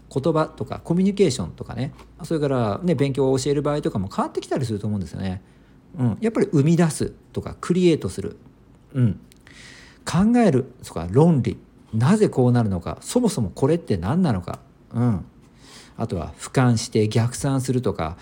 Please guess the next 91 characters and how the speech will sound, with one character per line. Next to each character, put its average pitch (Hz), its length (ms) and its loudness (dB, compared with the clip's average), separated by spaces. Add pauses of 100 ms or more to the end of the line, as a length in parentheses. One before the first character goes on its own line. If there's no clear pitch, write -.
(280)
こ 233 140 -2
の 302 80 -2
よ 339 80 -4
う 339 40 -4
な 247 100 0
も 135 120 0
の 110 60 0
が、 110 360 2 (240)
あ 110 80 -4
の、 87 460 -4
今 196 180 4
の 120 260 4
小 156 200 0
学 160 120 -2
生 123 140 -2
た 90 140 -6
ち - 80 -14
に 82 80 -10
は 71 80 -12
必 - 240 -8
要 240 100 2
な 247 140 0
ん 202 40 2
だ。 - 220 -2
で、 - 100 -4
こ - 200 -4
れ 277 80 2
っ - 20 -4
て - 240 -4
大 120 80 -4
人 220 140 -4
の 269 100 -2
世 285 140 -6
界 196 120 0
で 117 80 -4
も 82 160 -6
当 160 220 0
然 285 160 -4
必 - 220 -6
要 277 100 -4
だ 294 100 -6
も 247 120 -2
ん 95 80 -2
ね。 107 180 -4 (220)
う 151 80 -2
ん、 120 180 -2
だ 190 80 2
か 190 80 2
ら 117 140 0 (180)
小 151 220 0
学 220 180 0
生 202 140 2
の 131 100 0
う 101 80 -2
ち - 80 -12
か 107 80 -6
ら 90 100 -6
身 98 140 -2
に 143 80 0
つ - 80 -10
け 196 80 0
な 185 140 0
く - 60 -18
っ - 20 -20 (100)
ち - 80 -8
ゃ、 80 140 -8 (320)
う 147 40 -4
ん、 104 200 -4 (100)
将 214 180 2
来 151 120 -2
困 151 200 -4
っ 226 120 -2
ち - 100 -6
ゃ 113 60 0
う - 20 -4
も 80 140 -6
ん 95 100 -10
ね 190 80 -2
っ - 40 -8
て - 200 -10
話 110 280 -4
に 98 40 -4
な 92 80 -8
っ - 40 -10
て - 100 -20
き 208 100 -4
ま 226 100 -4
す - 120 -16
も - 60 -10
ん - 60 -12
ね。 92 240 -8